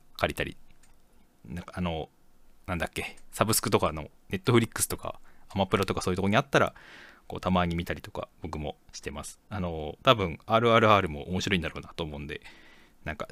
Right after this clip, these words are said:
あの、サブスクで出たら見ようかなと思ってます。はい。で、えー、そうっすよね。里村さんも結構言ってくれてますが、えー、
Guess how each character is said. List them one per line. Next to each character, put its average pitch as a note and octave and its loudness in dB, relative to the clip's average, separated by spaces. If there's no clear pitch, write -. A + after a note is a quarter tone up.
あ E2+ -6
の、 D#2 -6
サ G2 -2
ブ F#2+ 0
ス - 2
ク F#2+ 2
で F2 2
出 F2+ 0
た E2 -2
ら D2+ -4
見 E2 -2
よ D#2+ -2
う D2+ -6
か D2+ -2
な D2 -6
と - -8
思 E2+ -8
っ E2 -8
て - -8
ま D2 -6
す。 - -12
は D#2 -2
い。 C#2 -10
で、 G#2 6
え - 4
ー、 - -2
そ - 0
う - 0
っ - -
す - -4
よ F2+ 2
ね。 A2+ 8
里 - -4
村 G#2+ 4
さ F2+ 0
ん D2+ -2
も D#2+ -4
結 - -10
構 F2 -2
言 D#2+ 2
っ - -6
て F2 0
く - 2
れ F2 -2
て F2 0
ま E2 -2
す - -2
が、 D#2 0
え D#2+ -2
ー、 D2 -6